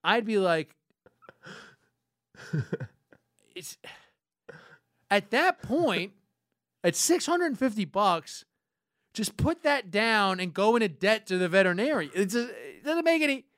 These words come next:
like, it's not that much of a difference. Like, if it was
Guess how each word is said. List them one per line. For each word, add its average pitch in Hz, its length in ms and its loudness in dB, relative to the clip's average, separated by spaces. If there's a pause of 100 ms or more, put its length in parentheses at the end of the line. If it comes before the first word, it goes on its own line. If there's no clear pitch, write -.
(720)
like, 254 260 8 (1120)
it's 262 160 -6
not 359 180 4 (180)
that 277 280 2 (580)
much 226 580 0
of 214 140 2
a 214 60 2
difference. - 640 -4 (1040)
Like, 240 160 2
if 277 80 4
it 302 40 2
was 277 240 0